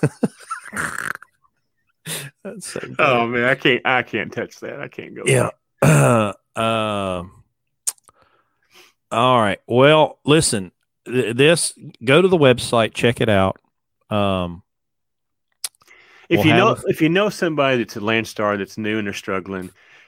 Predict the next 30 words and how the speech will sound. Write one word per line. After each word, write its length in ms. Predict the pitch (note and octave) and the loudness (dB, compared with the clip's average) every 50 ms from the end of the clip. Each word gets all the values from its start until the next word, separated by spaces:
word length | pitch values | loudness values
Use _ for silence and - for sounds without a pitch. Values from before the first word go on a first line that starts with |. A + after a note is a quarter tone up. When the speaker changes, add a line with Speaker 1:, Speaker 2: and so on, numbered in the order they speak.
| _ _ _ _ _ _ - | _ _ _ _ _ _ -4
Speaker 2:
tell 240 | - D#3+ D#3 C3+ | 0 2 2 2
'em 80 | A2 G2 | 2 0
about 200 | F2 E2 D#2 D#2 | 0 -2 -4 -6
us, 140 | D#2+ - - | -8 -10 -12
okay? 240 | F#2+ - A#2 A2+ A2 | -6 -2 0 0 2
We, 180 | A#2 C3+ C#3+ | 2 2 2
we, 160 | - - - | 0 -2 -6
seriously, 420 | C3+ - - C3+ G2+ F2+ - A2 G2+ | -4 0 0 2 0 0 -2 -2 0
we, 120 | A#2 C#3 | 2 2
we 300 | C3+ C3 - C3+ C#3 D3+ | 2 0 -2 -2 0 0
wanna 260 | D3+ C#3 C3 A#2 G#2+ | 0 0 0 -2 -2
help 220 | G2+ G#2 F#2+ F2 - | -2 -2 -2 -4 -6
people. 440 | - G2 F#2 - G2+ F#2+ F#2+ F#2 _ _ - _ _ _ _ _ _ | -10 -14 -12 -10 -8 -8 -8 -8 _ _ -20 _ _ _ _ _ _
Uh, 300 | A#2+ A2 G2+ F#2+ F#2 F2+ - | -2 0 2 2 2 0 0
we, 340 | A#2 A2 C3 E3+ G#2+ - - | 2 2 2 2 2 0 -2
we, 400 | B2+ A#2 C3 C#3+ D3+ D3 A#2 - - | 0 2 4 4 4 2 0 -2 -6
we're 320 | B2+ B2 A2 A2+ D3+ A#2 | -8 -6 -2 -2 -2 0
not, 200 | D3+ D3 D3+ - | 0 -2 -2 0
we're, 160 | C#3+ C#3 C#3+ | 0 0 0
this 200 | C#3+ D3 C#3 - | 2 0 0 0
is 100 | D#3+ D3+ | 0 0
not 180 | D3+ E3 F3+ G3 | 0 0 0 0
free. 300 | - - C3 A2 G#2 A2 | -2 0 0 0 2 2
We 160 | A2 B2 B2 | 4 4 4
do 140 | A#2+ B2+ C#3 | 4 2 0
charge 320 | C3+ - - B2 B2+ A#2+ | -2 0 0 0 0 0
to 80 | - C#3 | -2 -4
do 180 | A#2 A#2 G#2+ G2 | -2 -2 -2 -2
this, 260 | F2+ G2 G2 F#2+ - | -2 -4 -4 -4 -4
but 300 | - G#2+ A#2+ A#2 A2 | -2 2 2 2 2